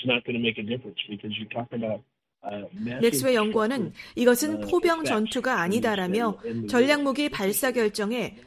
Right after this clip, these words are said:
Speaker 2: 몇 분이 걸리든 몇 시간이 걸리든 큰 차이가 없다고 말했습니다. 전쟁을 끝낼 정도의 대대적인 파괴를 의미하기 때문이라는 설명입니다.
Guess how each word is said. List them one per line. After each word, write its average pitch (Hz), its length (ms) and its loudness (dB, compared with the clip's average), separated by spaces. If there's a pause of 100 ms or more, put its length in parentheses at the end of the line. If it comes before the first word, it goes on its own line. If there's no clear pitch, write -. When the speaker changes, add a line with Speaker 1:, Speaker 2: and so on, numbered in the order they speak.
(100)
Speaker 2:
몇 247 240 4
분이 269 200 -2
걸리든 220 520 0 (240)
몇 226 160 6
시간이 262 380 0
걸리든 202 540 -2 (180)
큰 294 240 -2
차이가 269 480 -2
없다고 214 380 0
말했습니다. 185 800 -4 (600)
전쟁을 233 540 2
끝낼 320 400 -2
정도의 254 520 0
대대적인 262 640 0
파괴를 277 520 2
의미하기 262 580 0
때문이라는 254 540 -4
설명입니다. 175 800 -4